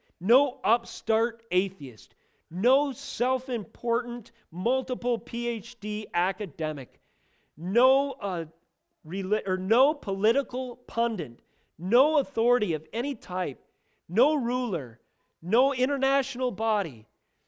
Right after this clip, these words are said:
no large corporate entity, no C E O,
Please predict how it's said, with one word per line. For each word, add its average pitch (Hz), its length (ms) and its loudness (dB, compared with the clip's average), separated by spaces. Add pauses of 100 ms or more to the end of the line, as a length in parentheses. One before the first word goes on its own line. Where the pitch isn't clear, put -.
no 240 340 4
large 247 560 2
corporate 269 640 -4
entity, 196 480 -6
no 262 320 0
C 269 580 -2
E 247 100 -8
O, 226 400 4